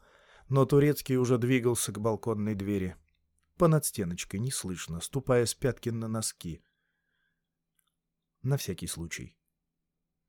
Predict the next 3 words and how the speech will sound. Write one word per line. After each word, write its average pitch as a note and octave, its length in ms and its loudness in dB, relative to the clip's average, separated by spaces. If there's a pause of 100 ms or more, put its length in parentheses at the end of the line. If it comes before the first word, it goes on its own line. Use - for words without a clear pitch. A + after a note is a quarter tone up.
(1120)
Выглянул C3 560 2
осторожно. C#3 720 4 (1200)
Никого. G2 640 -4